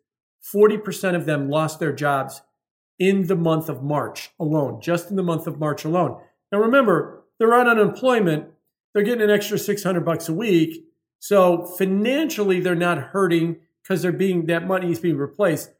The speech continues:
But there's no way that was gonna happen. And they were gonna start espousing libertarian or conservative principles and say that we need to let the market self-adjust and everything else.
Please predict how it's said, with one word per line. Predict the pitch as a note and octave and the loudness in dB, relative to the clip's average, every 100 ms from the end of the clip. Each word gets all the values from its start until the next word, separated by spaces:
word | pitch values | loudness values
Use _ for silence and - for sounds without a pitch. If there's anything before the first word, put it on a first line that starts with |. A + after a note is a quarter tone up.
| _ _ _ | _ _ _
But | D3+ D3+ G#3 G3+ - - | -10 2 4 4 -2 -4
there's | E3+ G3 - | 2 2 2
no | G#3 C#4+ D4 B3 | 0 2 2 2
way | G3 A#3 A3+ F#3 E3+ | 0 0 4 2 2
that | F3 F3 F3+ F#3 | -2 2 2 0
was | E3+ | -2
gonna | F3+ D#3+ | -2 -2
happen. | C#3 E3 D#3+ D3 B2+ - _ _ _ _ | 0 0 -2 -6 -10 -14 _ _ _ _
And | F3 E3+ | 0 4
they | F#3+ | 6
were | F#3+ F3 | 6 4
gonna | F#3 | 0
start | - F#3+ E3 | 0 0 0
espousing | D#3+ - F#3+ F3+ E3 E3 D#3+ | -2 -2 2 4 4 2 0
libertarian | D#3+ E3 - E3 D#3+ D3+ D3 | -2 -4 -2 0 0 0 -4
or | D#3 D3 C#3 C3+ _ _ _ | -2 0 0 -4 _ _ _
conservative | E3+ G3+ G3+ E3 - | -2 2 2 2 -2
principles | F3+ E3+ E3 D3+ D3+ C3+ | -4 -4 -4 -4 -2 -2
and | D3 | -6
say | - D#3+ D#3 D3 - _ _ - | -4 -2 0 -2 -8 _ _ -2
that | D#3+ D#3+ D#3+ | 0 0 -2
we | E3+ | 0
need | E3+ F3+ - | 0 0 0
to | |
let | E3+ E3+ E3 | 2 2 0
the | D#3+ | 0
market | D#3+ D#3+ D#3 | 0 -2 -4
self-adjust | - - C#3+ - C3+ G#3+ A3 G3+ G3+ F3+ | -10 -4 -4 -4 -6 2 4 4 2 -2
and | |
everything | E3 D#3 E3 | -4 -4 -4
else. | D#3 | -4